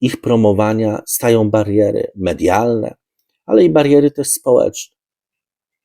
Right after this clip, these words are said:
Ktoś te bariery po coś stworzył i tak jest. Nie mogę przebić szklanego, <laughs> ja bym powiedział, już sufitu wielkiego. Współczesne media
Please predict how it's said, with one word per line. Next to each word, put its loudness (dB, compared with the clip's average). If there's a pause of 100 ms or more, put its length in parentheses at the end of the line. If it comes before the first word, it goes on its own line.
(1600)
Ktoś -2
te 2
bariery 2
po -2
coś -6
stworzył -2 (1700)
i -6
tak -10
jest. -6 (420)
Nie 0
mogę 2
przebić 0
szklanego, -8 (680)
<laughs> -2 (880)
ja 0
bym 2
powiedział, 4
już -2
sufitu -2
wielkiego. -8 (1200)
Współczesne 0
media 2